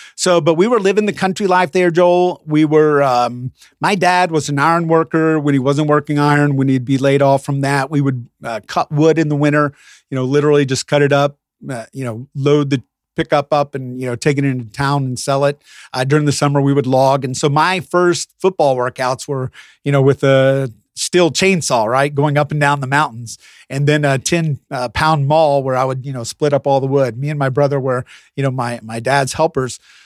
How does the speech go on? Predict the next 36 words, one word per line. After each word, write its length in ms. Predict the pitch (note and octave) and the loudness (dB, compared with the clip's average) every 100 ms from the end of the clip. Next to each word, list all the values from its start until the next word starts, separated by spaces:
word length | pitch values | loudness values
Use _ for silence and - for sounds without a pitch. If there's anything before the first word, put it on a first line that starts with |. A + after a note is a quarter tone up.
| _ | _
So 560 | - - F3 E3+ E3+ E3 | -6 0 2 4 4 2
yeah, 280 | E3+ A3 F3 | 2 0 -2
so 240 | - E3 | -4 -2
that, 360 | D3+ D#3+ G3 - | 2 0 0 -4
you 140 | D#3 | -6
know, 100 | D#3 | -2
but 200 | C#3+ C#3+ | -2 -2
that, 220 | D#3+ D#3 - _ _ | 0 -2 -2 _ _
that 220 | C3 C#3+ | -2 0
was 220 | E3 C3 | 0 0
life, 440 | D3+ E3 E3 - - | 0 2 0 -6 -12
you 120 | C#3 | -6
know, 140 | C#3+ D3 | -2 0
in 80 | |
the 60 | C#3+ | 0
country. 320 | C#3+ F#3 - | -2 -2 -2
We, 260 | B2+ C#3 C#3 | 0 2 2
we 260 | C#3+ C#3+ C3+ | 2 2 2
literally 440 | C3+ D3 D#3 D3+ | 2 2 4 4
had 160 | D3+ C#3+ | 2 2
a 60 | |
hose 320 | A#2+ D3 D#3 | 2 2 2
that 100 | C#3+ | 0
ran 300 | C3 C#3+ C#3+ | -2 -2 -2
from 160 | C#3 C#3+ | -2 -2
a, 160 | C3 A#2 - - _ | -2 -4 -12 -20 _
from 160 | - C#3 | -2 0
a 80 | C3 | 0
spring 760 | - - C#3+ D#3+ E3 E3+ E3+ | -4 -2 0 2 2 0 -2
in 200 | - D3 | -4 -4
the 80 | C#3 | -2
holler 400 | A2 C#3+ D#3 D#3+ | 0 0 2 0
down 300 | C#3+ C#3 D3 | -2 -2 0
into 220 | C#3+ C#3 | -2 0
our 100 | C3+ | -2
house. 420 | A#2+ C#3 E3 - | 0 0 0 -2